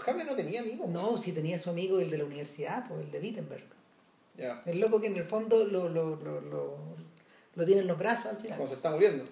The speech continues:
Speaker 2: Claro.
Speaker 1: Ya.
Speaker 2: O sea, es, pero es como un personaje así,
Speaker 1: Un
Speaker 2: que hay
Speaker 1: personaje
Speaker 2: cierta lejanía,
Speaker 1: sí,
Speaker 2: pero cercanía.
Speaker 1: pero es un ancla, ¿cachai? ¿Por qué? Porque efectivamente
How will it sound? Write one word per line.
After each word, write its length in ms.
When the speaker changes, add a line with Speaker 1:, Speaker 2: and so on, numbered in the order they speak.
Speaker 2:
Claro. 220
Speaker 1:
Ya. 280
Speaker 2:
O 100
sea, 140
es, 120
pero 140
es 60
como 140
un 120
personaje 520
así, 280
Speaker 1:
Un 60
Speaker 2:
que 80
hay 60
Speaker 1:
personaje 260
Speaker 2:
cierta 100
lejanía, 580
Speaker 1:
sí, 60
Speaker 2:
pero 120
cercanía. 560
Speaker 1:
pero 300
es 120
un 120
ancla, 300
¿cachai? 200
¿Por 160
qué? 140
Porque 160
efectivamente 640